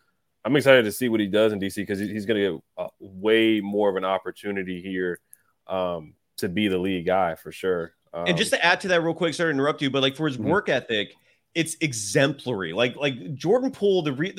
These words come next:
Speaker 2: I think that a huge reason why he even got the opportunities he did with the Warriors is because him and Steph were always one A, one B in terms of who was in the arena slash gym first.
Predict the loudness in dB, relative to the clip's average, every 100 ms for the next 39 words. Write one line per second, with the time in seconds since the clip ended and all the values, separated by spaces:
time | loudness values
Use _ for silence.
0 | -4 -4 -2 2 0 0 -4 -4 -4 -4
1 | -4 -2 0 0 0 -2 0 0 0 0
2 | 0 -2 -4 -4 -4 -8 -6 -4 -4 -6
3 | -4 0 2 2 0 -2 -10 _ _ _
4 | -4 -4 0 4 4 2 -6 -2 0 0
5 | -2 -4 0 2 0 -4 -2 2 2 0
6 | 0 0 -4 -6 -2 0 2 0 0 0
7 | -2 -4 -4 -4 -4 -10 -10 -10 -6 -4
8 | -4 -6 -4 -2 0 -4 -10 _ _ 0
9 | 0 0 0 0 -2 -6 -2 -2 -2 -6
10 | -4 -4 -4 -4 -4 -6 -16